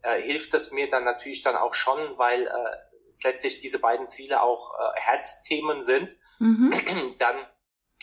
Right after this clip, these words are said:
Speaker 1: die Entscheidung, äh, besser treffen zu können, ne?
Speaker 2: Mhm.
Speaker 1: Und, äh, trotzdem gibt es auch bei mir im Alltag natürlich eben auch Entscheidungen oder, äh, Gedanken, <clears throat> die dann eben auch erstmal zum Beispiel aufs Geld, äh,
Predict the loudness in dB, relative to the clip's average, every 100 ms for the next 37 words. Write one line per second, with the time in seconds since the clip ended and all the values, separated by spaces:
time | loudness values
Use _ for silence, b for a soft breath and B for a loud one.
0 | -8 0 2 2 2 2 4 4 4 4
1 | 2 2 2 2 4 2 2 0 -2 -4
2 | -6 -6 -10 -12 -16 -18 B B B B
3 | -2 2 4 4 2 2 2 2 0 0
4 | 0 -2 -2 0 2 2 2 2 0 2
5 | 0 2 2 2 -2 -8 -8 -10 -6 -4
6 | -4 -2 -2 -2 -4 0 2 4 2 0
7 | -4 -2 0 2 0 -2 _ _ _ _
8 | -4 -2 -2 2 2 2 -2 -10 -10 -10
9 | -12 -6 -4 -4 -4 -6 -2 2 2 2
10 | -2 -2 2 0 0 -4 0 2 2 0
11 | -4 -2 2 2 2 2 2 0 0 2
12 | 2